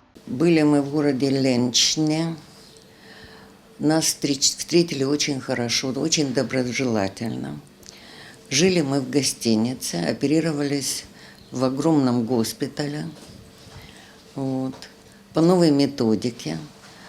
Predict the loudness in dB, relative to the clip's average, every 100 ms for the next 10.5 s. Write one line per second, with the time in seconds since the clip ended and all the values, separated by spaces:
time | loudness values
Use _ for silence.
0 | -20 -6 2 2 2 2 2 2 2 0
1 | 0 -2 -4 -2 0 2 2 2 0 2
2 | 0 -4 -8 -12 -20 -20 -20 -20 -20 -20
3 | -20 -20 -18 -16 -8 -2 -2 0 -2 -2
4 | -6 -6 -6 -4 -2 -2 -2 -4 -6 -12
5 | -20 -20 -20 -20 -20 -20 -20 -10 -2 -2
6 | -2 -2 -2 -2 -8 -4 -2 -2 -4 -10
7 | -8 0 2 2 2 0 -2 0 0 -2
8 | -2 -4 -2 0 2 0 0 -2 -2 -4
9 | -4 -6 -6 -4 -2 0 0 0 -2 -2
10 | 0 0 -2 -4